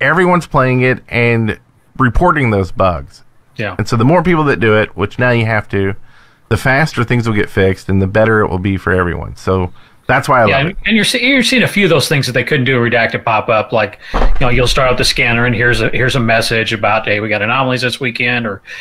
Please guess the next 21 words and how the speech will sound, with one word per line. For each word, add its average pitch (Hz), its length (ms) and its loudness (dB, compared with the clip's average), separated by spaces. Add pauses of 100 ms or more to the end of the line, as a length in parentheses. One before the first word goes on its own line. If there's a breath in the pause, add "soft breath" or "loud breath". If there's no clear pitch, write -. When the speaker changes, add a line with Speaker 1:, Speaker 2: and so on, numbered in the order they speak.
(280 loud breath)
Speaker 2:
"The 127 80 -2
street 143 320 0
sweeper, 127 680 0
sweeper's 143 440 -2
alive, 127 500 2
so - 100 -2
make 117 160 -2
sure 123 160 -2
that 117 160 -2
you 123 80 -2
watch 113 480 0 (480 soft breath)
what's 120 240 -2
there." 110 440 0
You 135 240 -8
know, 104 100 -12
I 110 60 -6
don't 127 160 -2
remember 110 160 0
Speaker 1:
Yeah. 92 60 2
Speaker 2:
seeing 101 220 -4
that. 101 300 -6